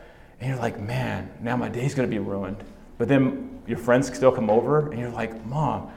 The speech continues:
I thought you said if I did this wrong thing, Dad, I thought you said if I did this wrong thing,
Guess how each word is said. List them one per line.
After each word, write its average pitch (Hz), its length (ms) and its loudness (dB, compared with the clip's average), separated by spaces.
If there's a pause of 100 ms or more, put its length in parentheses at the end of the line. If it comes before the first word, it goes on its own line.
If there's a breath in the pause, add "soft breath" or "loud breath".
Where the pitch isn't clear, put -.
(240 loud breath)
I 135 120 -2
thought 160 280 0
you 151 60 0
said 151 680 4 (600 soft breath)
if - 140 -2
I 123 160 8
did 143 340 2
this 147 180 2
wrong 131 320 4
thing, 151 520 2 (600 soft breath)
Dad, 156 260 2
I 143 40 4
thought 135 140 2
you 143 80 2
said 143 400 2
if 120 120 -6
I 127 80 -2
did 156 220 4
this 156 200 4
wrong 135 280 4
thing, 147 480 2